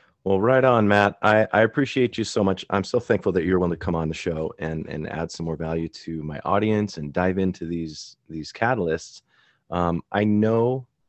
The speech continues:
that whoever reads this is definitely gonna come away with something that they didn't have before. Um, and so I, I really encourage anyone out there to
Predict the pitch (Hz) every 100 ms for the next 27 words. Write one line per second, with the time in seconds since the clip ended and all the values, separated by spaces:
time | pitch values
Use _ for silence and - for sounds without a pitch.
0 | _ 95 101 90 104 107 95 92 98 85
1 | 80 78 82 - 87 82 90 82 80 80
2 | - 85 80 78 76 76 87 87 92 80
3 | - 71 87 95 82 87 82 - - -
4 | 78 - - _ _ _ _ _ _ 85
5 | 82 76 71 69 - _ _ 82 78 90
6 | 82 80 - 82 85 95 92 87 - -
7 | 80 - 98 92 90 87 - _ 101 95
8 | 87 90 - 92 85 - 80